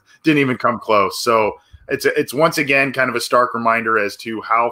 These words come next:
far away the Cincinnati Bengals, at least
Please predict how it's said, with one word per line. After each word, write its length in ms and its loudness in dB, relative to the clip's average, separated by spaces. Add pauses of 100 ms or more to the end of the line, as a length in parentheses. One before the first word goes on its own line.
far 220 0
away 440 -2
the 100 -12
Cincinnati 500 -12
Bengals, 480 -8 (120)
at 160 -6
least 340 -6